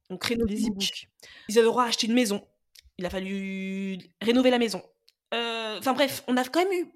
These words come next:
Speaker 1: pas mal de choses, <laughs> cette année. Donc ça, on s'était dit, deux mille vingt et un, stop. Deux mille vingt, deux mille vingt et un, on chill. Mais bien sûr que non. <laughs>
Speaker 2: Mhm.
Speaker 1: On a déjà eu des fulgurances comme ça, où on s'est dit, « Ah, deux mille vingt et un, on crée ça. Deux mille vingt et un, on crée ça. »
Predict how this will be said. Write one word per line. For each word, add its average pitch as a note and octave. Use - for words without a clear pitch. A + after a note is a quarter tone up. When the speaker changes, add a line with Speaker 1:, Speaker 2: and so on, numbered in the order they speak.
Speaker 1:
pas C4+
mal E4
de B3
choses, A#3+
<laughs> -
cette -
année. A3
Donc A3+
ça, B3+
on A#3+
s'était C4
dit, D4+
deux B3+
mille B3
vingt A#3
et A#3+
un, C4
stop. -
Deux G#3
mille A3+
vingt, A3+
deux G#3+
mille C4+
vingt C4
et C4+
un, C4+
on B3
chill. -
Mais F#3+
bien F#3
sûr -
que A3+
non. F#3+
<laughs> D4
Speaker 2:
Mhm. F3+
Speaker 1:
On A#3+
a C4
déjà B3+
eu C#4+
des A#3
fulgurances A#3
comme G#3+
ça, G3+
où A3+
on G#3
s'est G#3
dit, « A3+
Ah, E4+
deux D4+
mille D4+
vingt D4
et D4+
un, E4
on D#4+
crée A#3
ça. -
Deux A3+
mille A#3+
vingt C4
et C#4+
un, D4+
on C#4+
crée A#3+
ça. » -